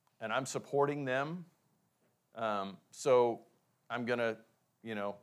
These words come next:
I, I'm gonna pat them on the back a little more. I'm gonna show that I'm for them. I think that, I think that's part of it. Um,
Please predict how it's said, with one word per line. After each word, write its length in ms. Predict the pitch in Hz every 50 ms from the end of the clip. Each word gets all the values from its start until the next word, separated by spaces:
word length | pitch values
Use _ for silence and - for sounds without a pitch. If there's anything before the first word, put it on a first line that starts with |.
| _ -
I, 400 | - - - 98 95 - - -
I'm 80 | 107 113
gonna 140 | 113 107 104
pat 340 | - _ - 127 127 123
them 140 | - 139 127
on 80 | 127 123
the 80 | 120
back 260 | 113 120 127 131 - 139
a 20 |
little 160 | 131 127 123
more. 240 | 123 120 120 123 123
I'm 80 | 113 107
gonna 160 | 101 101 101
show 400 | - - - 123 127 127 127 127
that 200 | 113 113 104 - - - _ _ _ _ _
I'm 220 | - 113 127 123 113
for 360 | - - - 127 123 131 131
them. 400 | 120 120 117 117 117 123 135 147 135 - _ _ _ _ _ _ _ _ _ _ _ -
I 80 | 107
think 200 | 113 - 156 139
that, 240 | 156 139 - - - -
I 80 | 117
think 220 | 117 - 175 185 175
that's 160 | 147 - -
part 260 | - - 101 101 107
of 120 | 98 90 87
it. 120 | 85 - - _ _ _ _ _ _ _ _ _
Um, 500 | - 110 107 104 101 98 95 95 90 87